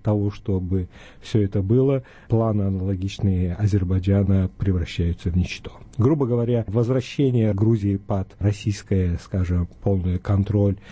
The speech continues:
либо хаос Грузии практически перечеркивает какие-либо шансы в смысле европейской интеграции или поддержания крупных проектов газовых, нефтяных, транспортных для Азербайджана.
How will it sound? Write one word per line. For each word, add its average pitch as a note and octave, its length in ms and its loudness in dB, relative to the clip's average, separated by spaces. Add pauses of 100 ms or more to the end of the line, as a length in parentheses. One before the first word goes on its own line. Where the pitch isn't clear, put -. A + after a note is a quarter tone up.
(160)
либо G2+ 260 2
хаос G#2 480 -2
Грузии C#3+ 520 0 (260)
практически A2+ 920 0 (160)
перечеркивает G2 880 0 (200)
какие-либо G2 560 0
шансы G2 680 0 (260)
в - 20 -18
смысле F#2+ 480 0
европейской F#2 640 0
интеграции F#2+ 500 0 (160)
или F2 460 -2
поддержания F#2 760 0 (240)
крупных A2 380 -2
проектов A2 840 -2
газовых, G#2 800 -2
нефтяных, F#2+ 600 0
транспортных G2+ 800 -2
для F#2+ 200 2
Азербайджана. E2+ 520 -6